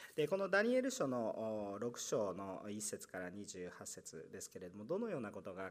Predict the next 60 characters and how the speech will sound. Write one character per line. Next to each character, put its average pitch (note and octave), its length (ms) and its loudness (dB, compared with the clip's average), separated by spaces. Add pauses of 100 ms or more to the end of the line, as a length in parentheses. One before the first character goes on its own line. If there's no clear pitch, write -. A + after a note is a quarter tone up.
書 - 60 -10
か G2+ 140 -6
れ F#2 100 -4
て F2+ 120 -6
あ F2+ 60 -4
る F2+ 100 -8
か D#3 200 -2
と - 200 -10
い E2 100 -6
う - 20 -10
と、 - 320 -4 (220)
簡 B3 160 -2
単 B3 120 2
に A#3+ 100 2
言 A#3+ 60 4
う - 40 0
と、 A#3 160 4
イ - 120 0
ス - 160 -2
ラ A#3+ 220 2
エ A#3+ 60 0
ル D#3 120 4
の A2 180 0
国 A2 280 -4
が G2 260 -4
滅 C#3 220 0
び、 G2 240 -6
神 C#3+ 300 -2
殿 C3 220 0
が B2+ 140 -2
壊 F3+ 300 2
さ E3 160 -4
れ、 - 160 -2 (580)
民 B2 220 0
が A#2+ 300 -2
バ B2 160 2
ビ D#3 100 0
ロ B2+ 100 2
ン G#2 60 0
に G2+ 60 -2
連 G2+ 220 -4
れ D3 80 0
て D3+ 140 0
行 C3+ 300 0
か C#3+ 100 0
れ C3+ 120 2
た B2 180 -2
後 A#2 300 -4
に、 G#3 260 -4 (380)
え B2+ 520 4
ー、 A#2+ 40 -8
こ C3+ 100 0
の B2+ 140 0
人 F#3 180 2
々 C#3+ 180 4
が A#2+ 200 0
神 A#3 320 0
の C#3+ 160 2
宮 C3 320 2
で C3 360 4